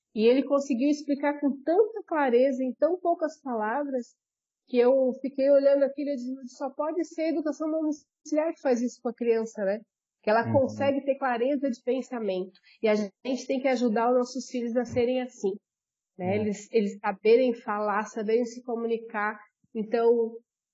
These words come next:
Speaker 1: é, a gente não precisa de, hoje, se eu tivesse que começar de novo, eu, é,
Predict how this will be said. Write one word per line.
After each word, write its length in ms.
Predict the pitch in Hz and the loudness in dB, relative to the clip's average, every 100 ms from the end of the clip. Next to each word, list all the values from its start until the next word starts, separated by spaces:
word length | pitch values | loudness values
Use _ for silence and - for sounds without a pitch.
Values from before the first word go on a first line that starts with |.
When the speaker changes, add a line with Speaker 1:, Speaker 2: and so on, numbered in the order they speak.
| _ | _
Speaker 1:
é, 240 | 226 214 226 | -2 2 2
a 60 | |
gente 260 | 226 294 294 | 2 0 0
não 140 | 359 | -2
precisa 480 | 330 320 - 330 320 | 0 -2 0 0 2
de, 140 | 277 262 | 2 4
hoje, 420 | 277 359 392 320 | 4 4 2 0
se 120 | - | 0
eu 40 | 294 | -4
tivesse 480 | 277 254 269 294 - | 0 0 0 -2 -6
que 100 | 277 | -6
começar 440 | 254 254 247 254 | -2 -2 -2 -2
de 120 | 233 | 0
novo, 540 | 226 220 247 294 285 277 | 0 4 4 2 0 2
eu, 360 | 240 240 269 269 _ _ _ _ | 2 2 0 -6 _ _ _ _
é, 720 | - 208 202 202 190 185 180 | -6 -4 -2 -2 -2 -4 -6